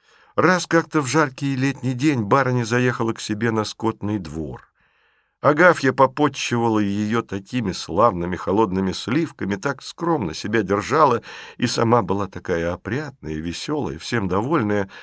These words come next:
что барыня объявила ей прощение и позволила ходить в дом. А месяцев через шесть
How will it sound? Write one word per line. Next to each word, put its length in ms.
что 240
барыня 500
объявила 460
ей 180
прощение 1000
и 140
позволила 680
ходить 380
в 100
дом. 380
А 160
месяцев 640
через 280
шесть 640